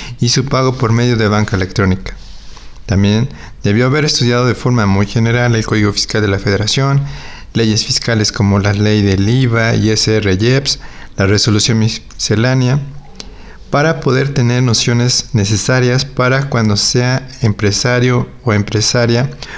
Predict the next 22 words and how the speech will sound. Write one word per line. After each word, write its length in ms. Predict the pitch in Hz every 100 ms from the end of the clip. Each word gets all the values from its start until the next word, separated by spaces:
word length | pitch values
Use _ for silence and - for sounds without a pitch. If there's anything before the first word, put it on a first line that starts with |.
| -
poder 280 | - 117 139
revisar 400 | 170 151 - 135
si 140 | - 135
su 140 | 127
contador 540 | 113 101 104 104 98 - - -
o 140 | 101
contadora 800 | 95 110 127 131 123 131 139 - - - - - - - - - - - -
están 320 | 113 - 143
realizando 420 | 165 139 139 135
un 80 | 131
buen 160 | 120 120
trabajo 480 | 113 107 117 123 127
en 80 |
cuanto 300 | 120 107 101
al 100 | 101
pago 220 | 104 117 113
de 60 |
los 200 | 104 -
impuestos 480 | 101 - 113 - 113
de 80 | 98
su 100 | 101
empresa 380 | 95 101 95